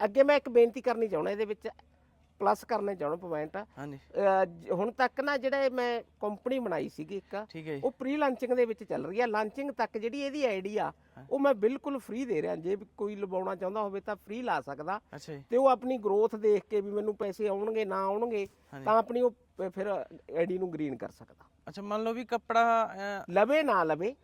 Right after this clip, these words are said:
Speaker 2: ਆਈਡੀ ਇੱਕ ਵਾਰੀ ਮਿਲ-
Speaker 1: ਆਈਡੀ ਇੱਕ ਵਾਰ ਫ੍ਰੀ ਲਵਾ ਸਕਦਾ।
Speaker 2: ਅੱਛਾ ਜੀ।
Speaker 1: ਇਹ ਮੈਂ ਤੁਹਾਡੀ ਵੀਡੀਓ ਬਣਨ ਕਰਕੇ, ਜਿਹੜਾ ਤੁਹਾਡੇ ਰਾਹੀਂ ਆਊਗਾ
Speaker 2: ਹਾਂ,
Speaker 1: ਵੀਡੀਓ
Speaker 2: ਹਾਂ।
Speaker 1: ਨੂੰ ਸ਼ੇਅਰ ਕਰਕੇ, ਉਹਦੀ ਆਪਾਂ ਬਿਲਕੁਲ ਫ੍ਰੀ ਆਈਡੀ ਲਾ ਦਾਂਗੇ।
Speaker 2: ਲਓ, ਗੱਲ ਇਹ ਆ ਵੀ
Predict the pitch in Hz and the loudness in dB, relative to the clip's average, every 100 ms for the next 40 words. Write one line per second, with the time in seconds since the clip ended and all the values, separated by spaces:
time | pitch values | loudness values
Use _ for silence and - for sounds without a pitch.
0 | _ - 190 208 226 233 226 220 247 302 | _ -2 0 0 -4 -2 4 8 8 6
1 | - 269 277 254 226 277 269 165 131 123 | -2 4 4 4 -4 -2 0 0 -2 -4
2 | 107 117 170 202 262 277 262 220 208 233 | -4 -4 0 4 4 4 -2 -4 -6 -8
3 | 202 196 214 208 202 202 202 190 208 190 | -8 -2 -2 0 -2 -4 -6 -6 -6 -6
4 | 202 254 214 190 208 196 185 202 175 175 | -4 -4 -6 -4 -2 -2 -2 -2 -2 -2
5 | 175 165 160 160 185 175 151 214 202 180 | -4 -4 -4 -4 -6 -6 -6 -6 -6 -10
6 | - 156 _ _ _ _ 226 262 285 254 | -10 -12 _ _ _ _ -2 2 2 2
7 | 214 175 156 196 240 233 220 190 226 233 | -2 -4 -6 -4 -2 -4 -4 -10 -8 -6
8 | 208 170 127 113 170 185 226 220 208 214 | -6 -6 -8 -8 -8 -4 0 4 4 6
9 | 220 233 247 | 4 2 0